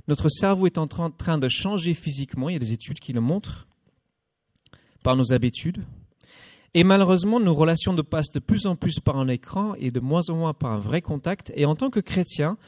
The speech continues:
nous avons le, l'appel et l'obligation de montrer une contre-culture à celles qui nous entourent.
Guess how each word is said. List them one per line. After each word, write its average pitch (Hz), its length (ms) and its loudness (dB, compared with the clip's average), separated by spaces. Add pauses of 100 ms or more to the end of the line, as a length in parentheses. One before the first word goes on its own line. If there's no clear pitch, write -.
(280)
nous 214 360 2
avons 196 320 0 (360)
le, 139 420 4 (540)
l'appel 190 520 0
et 170 80 2
l'obligation 170 640 0
de 156 100 0
montrer 185 340 -2
une 156 120 0
contre-culture 180 1200 -4 (260)
à 131 80 -6
celles 151 240 -4
qui 156 140 -4
nous 151 120 -2
entourent. 139 600 -6